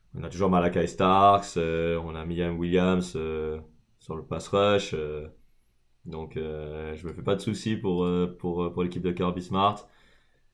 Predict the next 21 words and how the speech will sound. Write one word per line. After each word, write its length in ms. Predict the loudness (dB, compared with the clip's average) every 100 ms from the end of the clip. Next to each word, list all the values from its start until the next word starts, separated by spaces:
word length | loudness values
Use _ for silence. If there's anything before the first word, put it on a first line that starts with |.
| -10
parce 200 | -10 -4
que 80 | -4
comme 240 | -2 -2
disait 240 | -2 0
Morgan, 340 | 0 0 2 2
effectivement, 460 | 2 -4 -2 -2
Florida 240 | 0 -4 -4
State 220 | -4 -4
a 60 | -6
beaucoup 400 | -8 -10 -6 -2
misé 280 | 0 0
sur 160 | -4 -4
le 60 | -6
portail 280 | -6 -6
des 140 | -8 -8
transferts, 500 | -10 -12 -4 -2 0
ce 60 |
sont 100 | -4
des 140 | -6 -4
joueurs 160 | -2
d'expérience 720 | -4 -4 0 2 4 2 0